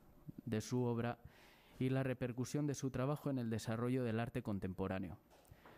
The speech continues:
Todas ellas de la mano de grandes expertos en la vida y obra del gran artista del vacío y que podrán verse los siguientes martes del mes, días veintiuno y veintiocho de septiembre.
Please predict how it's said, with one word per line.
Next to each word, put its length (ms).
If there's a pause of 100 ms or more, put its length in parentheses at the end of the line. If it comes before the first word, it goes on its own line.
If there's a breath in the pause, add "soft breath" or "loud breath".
(160 loud breath)
Todas 280
ellas 240
de 80
la 140
mano 420
de 120
grandes 420
expertos 580
en 100
la 80
vida 240
y 100
obra 300
del 220
gran 480
artista 500
del 120
vacío 460 (460 loud breath)
y 100
que 120
podrán 380
verse 300
los 200
siguientes 760
martes 460
del 160
mes, 420
días 320
veintiuno 760
y 120
veintiocho 540
de 80
septiembre. 480